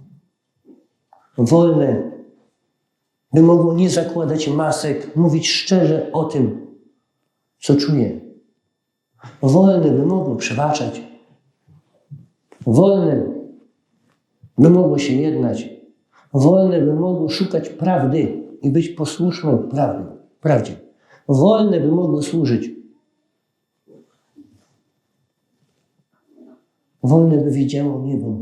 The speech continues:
Podtrzymywanie tego światła <clears throat> powierza się wam. Podtrzymywanie tej wolności,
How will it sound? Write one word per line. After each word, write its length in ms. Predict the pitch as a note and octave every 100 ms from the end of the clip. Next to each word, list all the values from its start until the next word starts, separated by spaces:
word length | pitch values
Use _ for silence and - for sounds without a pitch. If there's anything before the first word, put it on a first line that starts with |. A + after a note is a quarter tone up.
| - - _ _ _ _ _ _ _
Podtrzymywanie 800 | E3+ D#3+ - - D3+ D3+ F3 D#3
tego 340 | C#3+ F3+ D3+ D3
światła 800 | - - F3 D3+ - D3+ A2+ - - - _ - - E3+ - - -
<clears throat> 920 | - _ _ _ _ _ _ _ -
powierza 340 | B2+ A#2+ G#2
się 140 | F#2+ G2
wam. 220 | F#2 D#2+ - _ _ _ _ _ _ _ _ _ _ _ _ _ -
Podtrzymywanie 640 | B2 - C#3+ C#3+ D3+ D3+
tej 300 | - D#3 B2+
wolności, 720 | B2 C3 B2 G#2+ - - -